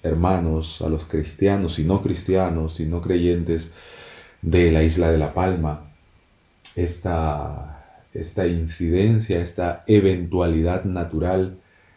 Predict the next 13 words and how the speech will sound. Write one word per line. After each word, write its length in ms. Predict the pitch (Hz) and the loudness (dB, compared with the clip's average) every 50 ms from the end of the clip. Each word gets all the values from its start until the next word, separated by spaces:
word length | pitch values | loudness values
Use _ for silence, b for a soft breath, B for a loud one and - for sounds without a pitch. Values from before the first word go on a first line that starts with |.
| b b b b b | b b b b b
que 120 | - 85 | -4 -4
ha 40 | 82 | -4
surgido 520 | - - 82 80 - - 95 101 110 117 | -4 -4 -6 -6 -6 -4 -2 0 2 2
y 100 | 113 - | 2 0
que 100 | - 85 | -2 -6
hasta 320 | 73 69 - - - 69 73 | -6 -8 -8 -10 -8 -6 -2
ahora, 460 | 80 90 95 95 92 92 92 90 85 | 0 2 2 2 2 0 0 -2 -2
hasta 220 | 85 82 - 80 | -4 -4 -4 -2
ahora 300 | 76 78 85 85 87 85 | 0 0 0 0 0 -2
continúa. 760 | - 80 76 76 76 78 76 82 87 92 87 80 78 76 82 - | -2 -4 -4 -4 -6 -6 -4 -2 -2 0 0 0 -2 -2 -4 -6
Va 300 | 87 80 80 90 92 92 | -4 -2 0 0 0 0
nuestro 360 | 92 90 - - 85 80 76 | -2 -4 -4 -2 -2 0 0
abrazo, 800 | 76 76 85 92 104 107 - - 113 113 117 120 120 120 B | 0 0 -2 -2 -2 -4 -2 2 4 4 6 4 2 0 B